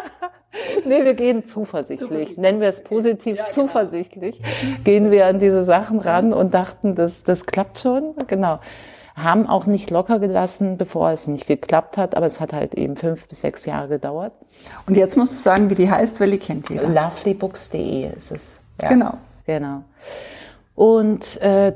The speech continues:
Speaker 1: als wir es dann geschafft hatten, ähm, äh, ja, diese Ziele zu erreichen, und mir wurde aber bewusst,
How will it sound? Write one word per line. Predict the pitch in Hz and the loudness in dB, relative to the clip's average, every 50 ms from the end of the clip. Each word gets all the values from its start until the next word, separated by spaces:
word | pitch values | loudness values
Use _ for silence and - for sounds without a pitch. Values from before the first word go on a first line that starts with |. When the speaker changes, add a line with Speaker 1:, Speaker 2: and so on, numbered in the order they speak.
| - - - | -4 -8 -2
Speaker 1:
als | - 190 202 - 226 | 0 0 0 2 2
wir | 233 | 0
es | 220 | 0
dann | - 233 214 | 0 0 0
geschafft | 208 196 208 220 240 240 - - 165 | 0 0 0 0 0 0 -2 -4 -6
hatten, | 160 160 - - 156 151 147 147 151 - - - | -6 -6 -6 -6 -4 -2 -2 -2 -4 -4 -4 -2
ähm, | 160 170 160 160 156 156 151 147 147 147 143 143 143 143 147 151 151 - - - - - - - - - - _ _ _ - - | -2 0 2 2 2 0 0 -2 -2 -4 -6 -6 -6 -6 -6 -6 -6 -6 -8 -10 -10 -12 -16 -20 -20 -20 -20 _ _ _ -12 -8
äh, | - - - 92 127 107 107 131 127 131 127 _ - - - - - | -6 -2 0 0 2 2 0 0 -2 -2 -6 _ -12 -10 -10 -8 -4
ja, | - 160 160 156 | 0 2 2 2
diese | 143 170 151 - 151 - | 2 0 -4 -4 -6 -4
Ziele | - - 208 190 196 | 0 2 2 2 2
zu | 196 - 185 | 2 2 0
erreichen, | 127 135 - 135 131 135 147 160 - - - 190 185 190 185 190 - - - _ _ | 0 0 0 -2 -2 -2 -2 -4 -4 -8 -8 -8 -6 -6 -6 -8 -10 -12 -14 _ _
und | - 147 151 151 151 151 151 147 | -8 -6 -6 -4 -4 -6 -6 -4
mir | 160 175 160 165 | -2 -2 2 2
wurde | 208 226 220 | 2 4 4
aber | 190 185 180 | 2 0 -2
bewusst, | 160 175 160 160 170 185 208 202 - - - - _ - - | -2 -4 -4 -2 0 0 0 0 -2 -6 -18 -20 _ -20 -20